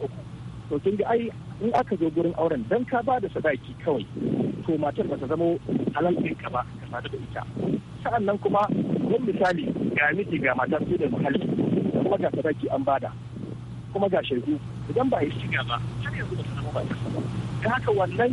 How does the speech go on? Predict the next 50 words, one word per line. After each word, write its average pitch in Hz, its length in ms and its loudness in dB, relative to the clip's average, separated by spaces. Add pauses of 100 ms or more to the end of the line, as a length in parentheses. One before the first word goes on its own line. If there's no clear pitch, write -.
yarjejeniyar 190 680 2 (200)
ita 202 120 2
ma 185 120 2
tana 185 260 2
daga - 220 -4
cikin - 260 -4
wani 180 220 4
rukuni - 400 0
ne - 80 -2 (460)
wanda - 240 -4
yake 151 260 0
na 156 120 0
ainihin 165 360 4
wato 143 300 0 (100)
yarda 156 400 2
da - 160 -2
amincewa 135 560 2 (440)
a - 60 2
ƙarƙashin 170 600 2 (260)
shiga 151 340 4
na 117 100 0
aure, 117 280 -6 (420)
wanda 135 200 2
kuma 170 180 2
in 196 160 2 (160)
shi - 160 -6
babu 147 220 2
aure. - 260 -8 (400)
Saboda 185 240 0
haka - 160 0
ba 156 100 4
wai 180 120 6
wani 214 140 2
abu 170 180 -2
ne 151 180 2
sabo 175 300 2
ko 180 100 0
kuma 170 180 0
wani 190 120 2
abu 139 160 0
ne 151 80 4
wanda 156 200 0
yake 135 220 -2
shi - 160 0
daban 151 340 2
yake - 220 -2
a - 40 -4
cikin - 240 -4 (140)
abin 151 220 -2
nan, 139 140 2